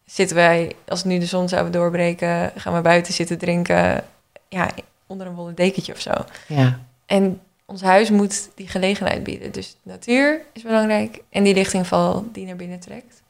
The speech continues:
Speaker 1: Zodat ik het gevoel heb dat ik in ieder, in ieder geval buiten ben. Ja,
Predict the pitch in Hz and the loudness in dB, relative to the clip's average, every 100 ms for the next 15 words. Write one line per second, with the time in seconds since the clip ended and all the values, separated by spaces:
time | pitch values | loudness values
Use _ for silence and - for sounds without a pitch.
0 | _ _ - 190 196 190 196 233 208 175 | _ _ -2 0 2 0 0 2 2 2
1 | 165 - 180 180 180 - 196 180 - 180 | 0 0 -4 -6 -14 -14 -14 -14 -10 -2
2 | - - - - - _ _ _ _ _ | -2 -2 -8 -12 -16 _ _ _ _ _
3 | _ _ _ - 202 190 | _ _ _ -6 -2 -2